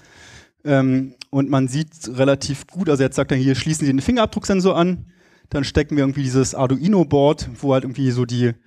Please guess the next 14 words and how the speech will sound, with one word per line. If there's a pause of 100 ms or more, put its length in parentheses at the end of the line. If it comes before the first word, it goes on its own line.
(380)
ähm,
die
Software,
die
halt
den
Sensor
emuliert,
drauf
gespeichert
ist, (460)
stecken
wir
an.